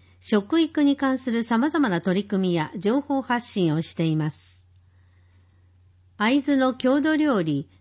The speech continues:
こづゆを作ってみませんか？皆さんは会津の代表的な郷土料理であるこづゆを作ったことがありますか？こづゆは、貝柱で出汁を取り、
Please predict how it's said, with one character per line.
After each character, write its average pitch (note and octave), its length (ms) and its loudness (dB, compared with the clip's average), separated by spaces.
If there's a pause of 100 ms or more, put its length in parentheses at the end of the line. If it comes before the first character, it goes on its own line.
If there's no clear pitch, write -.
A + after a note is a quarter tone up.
こ G#3+ 140 0
づ C4 200 4
ゆ C#4+ 180 4
を E3 180 0
作 - 260 -8
っ B3+ 40 -4
て F#3 200 -2
み E3+ 120 2
ま F3+ 140 2
せ G3+ 160 0
ん E3 80 -2
か？ B3 260 -6 (2000)
皆 A#3+ 220 4
さ B3 180 0
ん F#3 100 2
は D#3+ 200 0 (220)
会 C4+ 220 2
津 C4+ 120 0
の B3 140 0
代 A3 280 0
表 D4+ 200 0
的 C#4 240 -4
な B3+ 140 0
郷 B3+ 280 0
土 C4 140 0
料 B3+ 220 0
理 F3 140 0
で D#3+ 140 0
あ D#3 100 2
る D3+ 200 -4 (320)
こ G#3 120 0
づ G3 240 2
ゆ C#4 220 2
を D#3+ 140 0
作 - 280 -6
っ - 20 -4
た A3+ 200 -6
こ F3+ 120 -4
と E3 120 -2
が D#3 100 0
あ D#3 60 0
り F3+ 120 0
ま F3 120 0
す - 140 -12
か？ C4 240 -8 (920)
こ A3 100 0
づ G#3 160 2
ゆ A3 160 2
は、 F3 240 0 (380)
貝 C4+ 280 2
柱 C4 500 0
で E3 260 -2
出 F3 140 0
汁 B3+ 220 0
を G#3 80 0
取 F3 240 -2
り、 D#3 160 -6